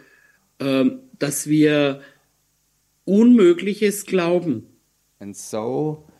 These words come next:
Speaker 2: is it for us that we are well able to believe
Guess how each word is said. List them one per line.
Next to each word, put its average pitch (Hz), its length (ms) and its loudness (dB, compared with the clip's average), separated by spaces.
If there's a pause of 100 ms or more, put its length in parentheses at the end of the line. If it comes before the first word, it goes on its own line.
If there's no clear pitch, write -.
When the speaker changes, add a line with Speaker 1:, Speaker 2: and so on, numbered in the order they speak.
(240)
Speaker 2:
is 123 280 -4
it 143 160 -4
for 110 260 -4
us 120 460 -8
that 110 160 -4
we 117 440 -4
are 107 200 -2
well 113 400 -2
able 117 400 -4
to 120 140 -14
believe 110 580 -6